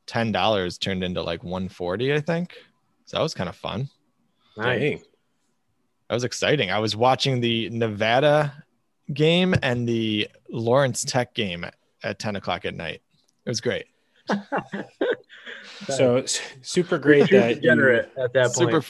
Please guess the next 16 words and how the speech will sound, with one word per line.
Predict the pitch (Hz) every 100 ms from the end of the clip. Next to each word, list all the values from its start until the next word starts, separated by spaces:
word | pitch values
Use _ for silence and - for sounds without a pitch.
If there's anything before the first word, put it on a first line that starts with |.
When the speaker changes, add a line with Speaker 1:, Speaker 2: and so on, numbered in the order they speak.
| 131 165
Speaker 1:
fun. | 156
<laughs> |
Yeah. | - 180 -
Speaker 3:
Yeah. | 95 - _ _ _ -
You | 127
guys | 143 131 127 - - -
were | 120 110
talking | 139 120 123
about | 107 104 101 -
the | 101
sports | 98 - 113 -
bet | - 101 -
of | 98 -
spreads, | - 202 165 127 -
and | - 117 113
yet | 104